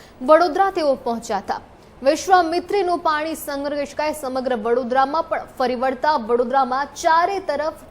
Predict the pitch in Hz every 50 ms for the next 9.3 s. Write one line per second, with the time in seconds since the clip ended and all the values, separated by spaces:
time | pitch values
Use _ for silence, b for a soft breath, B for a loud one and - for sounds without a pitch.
0 | - - 330 349 359 381 392 370 294 - 320 311 311 311 302 294 320 302 - -
1 | 285 233 269 262 233 - 233 208 202 220 208 196 160 - 160 B B B B B
2 | B 233 247 226 262 254 262 254 - 277 269 302 294 294 - - 285 294 320 302
3 | - - - - B B B B B - 269 311 330 349 359 311 294 403 392 339
4 | 254 - - B B B B - 277 294 302 262 302 339 349 339 349 359 381 392
5 | 381 - - 330 294 330 330 - - - 262 277 285 294 320 311 285 285 294 302
6 | 262 220 - 262 247 247 262 269 285 339 359 311 311 320 - 320 311 294 233 247
7 | 262 285 - - - 381 381 349 311 285 - 294 269 233 254 254 254 254 247 262
8 | 254 262 262 - - 240 220 240 240 - - - - 254 233 220 208 - - 220
9 | 208 208 196 - 214 -